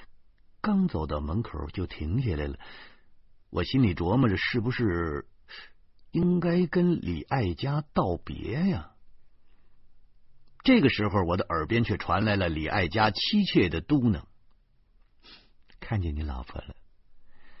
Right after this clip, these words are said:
”“没人不错，挺瘦的。”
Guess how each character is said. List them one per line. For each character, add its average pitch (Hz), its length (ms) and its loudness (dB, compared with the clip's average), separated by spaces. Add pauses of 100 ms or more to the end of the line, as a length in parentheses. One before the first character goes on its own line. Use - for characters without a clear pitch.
(1000)
”“没 101 100 4
人 98 100 2
不 87 160 -6
错， - 440 -4 (1160)
挺 69 220 -6
瘦 92 260 -2
的。” - 120 -12